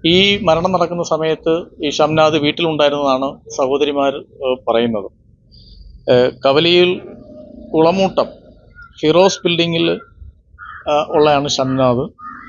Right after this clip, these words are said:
ഇന്ന് കാലത്തെ ബോഡി, ആ, നെടുമ്പാശ്ശേരിയിൽ എത്തിച്ചിട്ടുണ്ടെങ്കിലും സഹോദരിമാർക്കുള്ളയൊക്കെ നിരന്തരം അവർക്കുള്ള അഭിപ്രായം,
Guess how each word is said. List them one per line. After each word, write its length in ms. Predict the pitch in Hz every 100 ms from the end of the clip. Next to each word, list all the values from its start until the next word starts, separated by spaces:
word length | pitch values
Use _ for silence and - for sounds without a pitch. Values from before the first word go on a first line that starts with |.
| - _ _ - 147
ഇന്ന് 140 | 147
കാലത്തെ 680 | 147 147 160 160 165 165 - 143
ബോഡി, 420 | 147 156 156 - _ 151
ആ, 40 | 143 139 135 131 143 - - - - _ _ _
നെടുമ്പാശ്ശേരിയിൽ 580 | 151 143 160 - 160 151
എത്തിച്ചിട്ടുണ്ടെങ്കിലും 840 | 131 160 165 143 135 123 120 117 _ _ _ -
സഹോദരിമാർക്കുള്ളയൊക്കെ 1400 | - 135 147 151 151 147 147 139 151 143 139 139 143 143 - -
നിരന്തരം 520 | 135 139 147 143 104 - _
അവർക്കുള്ള 420 | 135 143 143 147 135
അഭിപ്രായം, 440 | 131 - 147 120